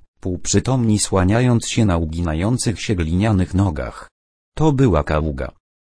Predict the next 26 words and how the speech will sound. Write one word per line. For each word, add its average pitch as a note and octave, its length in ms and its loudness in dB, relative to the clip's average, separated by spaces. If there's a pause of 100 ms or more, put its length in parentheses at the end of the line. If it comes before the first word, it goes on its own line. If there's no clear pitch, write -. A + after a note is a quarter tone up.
(140)
Czwarty - 380 -2
sierpień E2 540 -4
tysiąc A2 400 -2
dziewięćset G2+ 800 -2
czterdziestego G2 680 -2
czwartego E2 560 0
roku. C#2+ 280 -2
Sięgając F2+ 580 0
dzisiaj B2 420 -2
do F2 140 0
próby C#3 400 2
opisu F2+ 440 -2
tej F2 200 0
koszmarnej A2+ 680 2
podróży D#2 520 -4
wileńskich A#2 640 -2
hakowców, - 720 -6 (220)
trzeba A#2+ 380 0
przypomnieć, - 920 -4 (220)
że G#2 180 2
nie F#2+ 140 2
byliśmy B2+ 480 0
tu C3 180 -2
jakimś G2 640 0
specjalnym F#2+ 760 0
wyjątkiem. C#2 760 -6